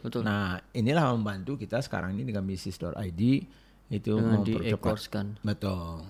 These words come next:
Speaker 2: itu salah satunya.
Speaker 1: Oke. Ini terakhir, Pak Budi, sebelum
Speaker 2: Ya.
Speaker 1: kita membahas tadi tentang bisnis rumahan yang kemudian jadi triliunan gitu.
Speaker 2: Ya.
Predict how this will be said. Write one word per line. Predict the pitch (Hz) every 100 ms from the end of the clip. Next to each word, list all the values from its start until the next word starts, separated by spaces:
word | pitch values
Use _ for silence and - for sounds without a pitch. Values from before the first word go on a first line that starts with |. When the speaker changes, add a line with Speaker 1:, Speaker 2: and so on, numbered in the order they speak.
| 117
Speaker 2:
itu | 104
salah | 90 87
satunya. | 90 90 120
Speaker 1:
Oke. | 98 90 - - - _ -
Ini | 147
terakhir, | 151 143 151
Pak | 139
Budi, | 120 110
sebelum | 110 - 131 123
Speaker 2:
Ya. |
Speaker 1:
kita | 123 127
membahas | 127 120 113 113
tadi | - 117
tentang | 120 120 113 107 104 104 104
bisnis | 101 117 - 131 120 - - - - - -
rumahan | 123 123 113 143 156
yang | 131
kemudian | 120 120 135
jadi | 120 110
triliunan | - 117 113 117 127 120 110
gitu. | 110 110
Speaker 2:
Ya. | 127